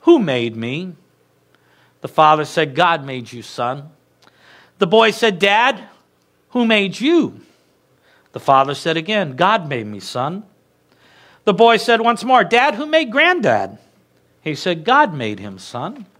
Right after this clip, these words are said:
The boy continued, "Dad, who made great-granddad?" Father once again said, "God made him, son." The boy's father got curious and he said, "Why do you ask, son?"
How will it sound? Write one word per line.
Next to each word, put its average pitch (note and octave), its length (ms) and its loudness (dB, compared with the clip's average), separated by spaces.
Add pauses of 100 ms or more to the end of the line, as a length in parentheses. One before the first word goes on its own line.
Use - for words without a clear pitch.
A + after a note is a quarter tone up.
(1300)
The D#3 80 -8
boy F3 240 2
continued, F#3+ 720 -6 (880)
"Dad, F3 320 2
who A#3 140 -10
made B3+ 260 -6
great-granddad?" G#2+ 1040 -8 (1300)
Father G#2 420 -4
once A#2+ 240 -6
again D3+ 260 -10
said, C3+ 260 -12
"God D3+ 260 0
made G2 220 -12
him, F#2 160 -18
son." C3 460 -12 (920)
The D#3+ 80 -10
boy's F#3+ 240 0
father G3+ 360 6
got F#3 220 0
curious F#3 480 -2
and F#3 80 -6
he F3 80 -4
said, F3+ 220 -4
"Why G#3 200 4
do D#4 80 -2
you D#4 140 0
ask, D#4 340 2
son?" G2+ 400 -4